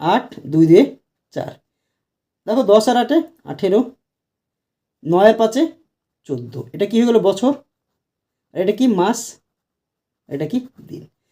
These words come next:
তার আমরা কী জানি? তিরিশ দিন হয়ে গেলে আমাদের এক মাস হয়ে যায়, কিন্তু এখানে আটচল্লিশ দিন। আর বারো মাস হয়ে গেলে আমাদের কী হয়ে যায়? এক বছর। কিন্তু এখানে আঠেরো মাস। কীভাবে সম্ভব? এটাকে আমাকে কী করবো? কনভার্ট করতে হবে। কীভাবে কনভার্ট করবো? দেখো চোদ্দো বছর রয়েছে, বসিয়ে দাও।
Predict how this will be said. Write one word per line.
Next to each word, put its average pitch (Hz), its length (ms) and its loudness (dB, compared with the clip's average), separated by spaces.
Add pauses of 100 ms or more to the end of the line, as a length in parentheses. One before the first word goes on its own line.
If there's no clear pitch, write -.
(140)
তার - 180 -8
আমরা 277 140 4
কী 294 120 0
জানি? 208 140 2 (100)
তিরিশ 254 260 4
দিন 285 120 6
হয়ে 285 120 6
গেলে 294 120 4
আমাদের 262 200 6
এক 180 120 -4
মাস 160 160 0
হয়ে 131 120 -2
যায়, 143 100 0
কিন্তু 247 140 2
এখানে 277 180 4
আটচল্লিশ 139 440 -2
দিন। 123 160 -2
আর 170 140 0
বারো 196 220 4
মাস 269 160 4
হয়ে 269 100 4
গেলে 269 140 2
আমাদের 262 180 2
কী 269 80 0
হয়ে 285 100 2
যায়? 285 120 6
এক 131 100 -2
বছর। 117 180 -10 (140)
কিন্তু 233 180 -2
এখানে 330 160 2 (440)
আঠেরো 254 400 0
মাস। 123 120 -6 (160)
কীভাবে 302 320 4
সম্ভব? 131 260 -4 (140)
এটাকে 220 200 4
আমাকে 226 180 0
কী 240 100 -6
করবো? 302 140 2 (680)
কনভার্ট 165 400 0
করতে - 200 -16
হবে। 117 180 -12
কীভাবে 208 260 2
কনভার্ট 117 300 -2
করবো? - 200 -16
দেখো - 160 -20 (960)
চোদ্দো 226 300 4
বছর 240 260 4
রয়েছে, 226 220 6 (280)
বসিয়ে - 260 -16
দাও। - 120 -18